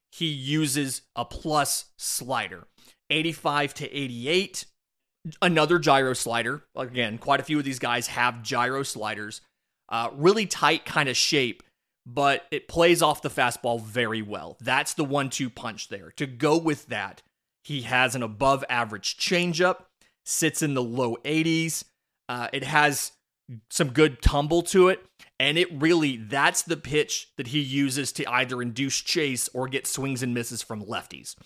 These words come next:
So that's the out pitch against a lefty. And then he has a curveball, twelve to six. It's average, but he can sequence really well.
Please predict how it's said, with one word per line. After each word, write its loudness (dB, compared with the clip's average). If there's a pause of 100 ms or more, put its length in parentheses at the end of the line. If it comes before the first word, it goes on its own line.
(140)
So -8
that's -2
the 0
out 0
pitch -4
against -6
a -10
lefty. -8 (420)
And -6
then -4
he 0
has 2
a -6
curveball, 0 (340)
twelve 6
to -4
six. 0 (340)
It's -2
average, 2 (180)
but 0 (160)
he -6
can -4
sequence 0
really -2
well. 2